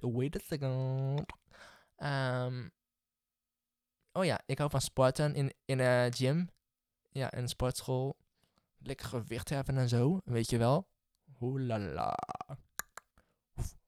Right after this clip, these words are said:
oef, oef, oef, oef, oef, oef. Met die biceps, jongen. Met die biceps. Ja, helemaal lijp, jongen. Maar, ehm,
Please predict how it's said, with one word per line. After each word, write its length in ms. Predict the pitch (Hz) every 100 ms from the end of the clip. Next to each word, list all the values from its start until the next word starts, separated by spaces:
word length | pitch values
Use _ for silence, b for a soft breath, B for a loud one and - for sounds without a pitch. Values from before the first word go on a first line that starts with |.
| -
oef, 220 | 127 - _ _
oef, 220 | 135 117 - _
oef, 200 | 131 - _ _
oef, 200 | 135 -
oef, 160 | 104 -
oef. 220 | 131 - -
Met 180 | 98 -
die 160 | 104 101
biceps, 460 | 127 - 123 113 -
jongen. 540 | 135 135 131 123 120
Met 120 | 120
die 140 | 120 113
biceps. 760 | 131 - 131 101 - - - - - _ _ _ _
Ja, 360 | - 82 78 73
helemaal 240 | 78 101
lijp, 300 | 110 120 131
jongen. 420 | 135 127 107 - - _ _ _ _ _ _ _ _ _ -
Maar, 480 | 123 123 135 127 123
ehm, 260 | 117 107